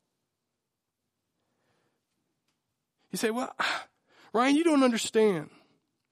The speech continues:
Because I see the guy holding the sign, impeach Obama over the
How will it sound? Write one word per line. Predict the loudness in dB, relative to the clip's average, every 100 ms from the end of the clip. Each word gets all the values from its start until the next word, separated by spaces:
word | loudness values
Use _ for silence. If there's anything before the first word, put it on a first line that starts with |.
| _ _ _ _
Because | -2 2 2 0 -12
I | -4 -4
see | 2 4 4
the | 4
guy | 2 4
holding | 4 2 2
the | 0
sign, | 2 4 4 2 -2 -10 _ _ _ _ _ _ _
impeach | -6 -4 -4 -6 -8 0
Obama | 0 2 2 2 2 0 -2
over | -6 -4
the | 0 0